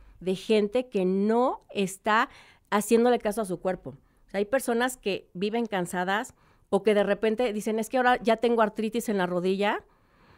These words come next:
o "Traigo infecciones rarísimas", o, o de verdad, es que el, el covid es un, no, es un virus que se aloja en tus células y se queda ahí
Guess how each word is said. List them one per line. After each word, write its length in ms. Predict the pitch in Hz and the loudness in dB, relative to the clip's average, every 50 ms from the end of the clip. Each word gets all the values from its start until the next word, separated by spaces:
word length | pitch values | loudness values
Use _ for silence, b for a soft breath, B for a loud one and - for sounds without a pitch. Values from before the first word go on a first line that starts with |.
| b b | b b
o 160 | b - 190 196 | b 0 0 2
"Traigo 320 | 196 220 220 226 214 240 | 2 2 2 4 4 2
infecciones 640 | 254 247 - 220 - - - 226 220 226 226 214 | 0 0 -2 -4 -6 -4 -4 -2 -2 -2 -2 0
rarísimas", 720 | 202 202 196 202 202 196 - 233 220 220 220 226 294 - - - | 0 0 0 0 -2 -2 -2 -2 -2 0 0 -2 -4 -6 -8 -12
o, 120 | - - _ _ _ | -14 -14 _ _ _
o 160 | - 208 208 | -2 0 2
de 160 | 196 208 208 202 | 2 2 2 2
verdad, 400 | 208 208 208 202 220 233 247 170 | 2 0 0 0 0 0 0 -2
es 100 | 226 - | -6 -6
que 160 | - 269 - - | -4 -4 -2 -2
el, 200 | 240 240 220 - - _ _ - | -2 -2 -2 -4 -10 _ _ -2
el 280 | - 202 202 202 196 196 | 0 2 2 2 2 0
covid 300 | 196 226 214 254 285 - _ - - - | -2 -4 -4 -4 -6 -8 _ -20 -14 -8
es 180 | - 220 220 - | -6 -6 -4 -2
un, 140 | 285 262 254 | -2 0 0
no, 200 | 254 247 233 - - - | 0 0 -2 -2 -4 -4
es 180 | 202 202 202 | -4 -2 -2
un 680 | - 277 269 262 254 240 233 214 202 190 175 170 165 160 _ - | -2 -2 0 0 0 0 0 0 0 0 0 -2 -4 -6 _ -10
virus 280 | - 190 208 220 226 - | -6 -6 -4 -4 -4 -6
que 100 | - 208 | -6 -8
se 120 | - 220 | -6 -4
aloja 520 | 190 202 214 226 262 262 - - 170 160 - _ _ - | -4 -2 0 0 -2 -2 -4 -10 -10 -10 -10 _ _ -10
en 100 | - 170 | -10 -10
tus 160 | 160 - 156 | -10 -10 -12
células 460 | - 180 165 160 151 143 120 147 - _ _ _ _ _ _ _ _ _ _ _ - - | -8 -8 -8 -6 -8 -10 -12 -14 -18 _ _ _ _ _ _ _ _ _ _ _ -12 -10
y 40 | 175 | -6
se 200 | - - 196 196 | -4 -4 -4 0
queda 280 | - 214 214 226 233 | 0 0 2 2 2
ahí 340 | 220 220 220 226 226 214 _ | 2 2 0 -4 -6 -10 _